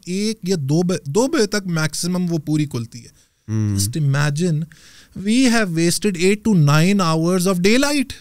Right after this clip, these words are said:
Speaker 1: ये हमारे, इसीलिए मैं कहता हूँ ना कि हमारे पाकिस्तान में थोड़ी सी डायरेक्शन, टेंजेंट चेंज करने की ज़रूरत है।
Speaker 2: हम्म।
Speaker 1: And we will be skyrocketing।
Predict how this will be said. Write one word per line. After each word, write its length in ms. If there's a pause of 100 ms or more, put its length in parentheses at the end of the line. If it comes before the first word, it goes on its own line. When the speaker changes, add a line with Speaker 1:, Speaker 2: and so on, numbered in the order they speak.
(1500)
Speaker 1:
ये 60
हमारे, 400 (300)
इसीलिए 580
मैं 120
कहता 240
हूँ 60
ना 80
कि 100
हमारे 320
पाकिस्तान 600
में 320
थोड़ी 460
सी 240
डायरेक्शन, 580 (440)
टेंजेंट 440
चेंज 300
करने 240
की 80
ज़रूरत 340
है। 100 (280)
Speaker 2:
हम्म। 180
Speaker 1:
And 180 (100)
we 220
will 220
be 180
skyrocketing। 640